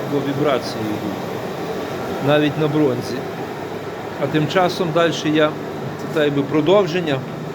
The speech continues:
В першому відео я б зробив тут чорнову роботу,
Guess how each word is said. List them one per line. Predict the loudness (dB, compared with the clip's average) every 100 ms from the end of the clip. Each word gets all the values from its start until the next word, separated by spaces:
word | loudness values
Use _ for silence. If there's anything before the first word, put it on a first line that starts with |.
| -8 -8 -8 -8 -8 -6 -6 -6 -6 -6 -6 -4 -4 -4 -4 -4 2
В |
першому | 2 2 2 2
відео | 4 4 6 6
я | 6
б | 4 2
зробив | 2 2 4 2 2
тут | -2 0
чорнову | 0 4 4 6
роботу, | 6 6 4 2 0